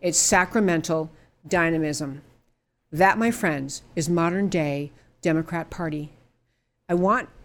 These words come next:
to encourage you to read the content of these articles I'm mentioning. So if you go to america can we talk dot org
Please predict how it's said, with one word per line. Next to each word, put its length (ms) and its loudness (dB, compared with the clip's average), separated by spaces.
to 100 0
encourage 480 2
you 60 -2
to 160 2
read 600 2
the 80 2
content 600 2
of 100 0
these 220 4
articles 400 2
I'm 140 2
mentioning. 500 2
So 140 0
if 100 0
you 60 2
go 420 4
to 220 4
america 340 4
can 200 2
we 100 4
talk 480 0
dot 240 4
org 500 2